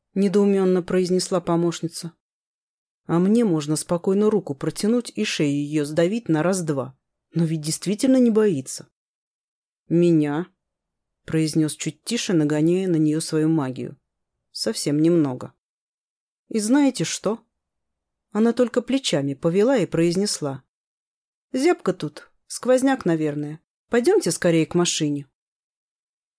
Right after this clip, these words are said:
Я лишь моргнул глазами и уставился на Регину Викторовну новым взглядом. От этого сквозняка мои люди втянули головы в плечи. Сжались, кто-то глаза прикрыл, а она стоит,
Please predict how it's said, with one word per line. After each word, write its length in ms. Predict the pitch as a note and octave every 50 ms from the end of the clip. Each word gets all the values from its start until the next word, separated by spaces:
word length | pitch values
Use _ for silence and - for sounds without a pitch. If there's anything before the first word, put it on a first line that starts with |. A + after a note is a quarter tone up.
| _ _ _ _ _ _ -
Я 240 | E3 D#3+ F3+ F#3+
лишь 220 | G3 F3+ D#3+ - -
моргнул 380 | E3+ E3+ F3 E3+ F3 E3 D3+
глазами 520 | D3 D3 D#3+ F3 F3 F3 G#3 A#3 C4 A#3+ F#3
и 40 | D3+
уставился 600 | D3 D3 - - - F3 F3+ F#3 E3+ - - E3
на 40 |
Регину 340 | D#3 D3 D#3 D3+ E3+ D#3+ D#3+
Викторовну 540 | D3+ D3+ F#3 - - - G#3 G3+ G3+ G3+ G3
новым 340 | F3+ D#3 D3 D3 D#3+ E3 E3+
взглядом. 560 | E3 - D#3 C#3+ C#3 C3 C3 C3 C3+ C3 - _ _ _ _ _ _ _ _ _ _ _ _ _ _ _ _ _
От 240 | - - F3+ F#3 -
этого 280 | G#3+ E3+ - D3 C#3+ C#3+
сквозняка 720 | - - - E3 E3 E3 D#3+ F3+ F#3+ F#3+ F#3+ A#3+ A#3+ B3 - _ _ _ _ _ _ _ _
мои 300 | - E3 E3+ F3 F3 F3
люди 240 | F#3 A3+ A3+ G3 D#3
втянули 440 | - - - F#3 F#3 G3 G3 G3+
головы 400 | A3 G3+ A3 G#3+ D3+ C#3 C#3+ D3
в 100 | C#3+ -
плечи. 440 | - D#3 D3 C3+ B2+ - - - - - _ _ _ _ _ _ _ _ _ _
Сжались, 720 | - E3+ E3 E3 F3 G#3 A3 A3 F3+ C#3+ C3 - - - _ _ _ _ _
кто-то 300 | - - - G3 F#3 G3+
глаза 360 | G3 A3 A3+ A3+ G#3 F#3 F3
прикрыл, 500 | E3 - D#3 D#3+ - - D#3+ D#3 C#3+ C#3+ - _ _ _
а 200 | - D#3 E3 E3+
она 180 | E3+ E3+ E3 D#3+
стоит, 600 | - - - D3+ C#3+ D3 F3 A3+ - - -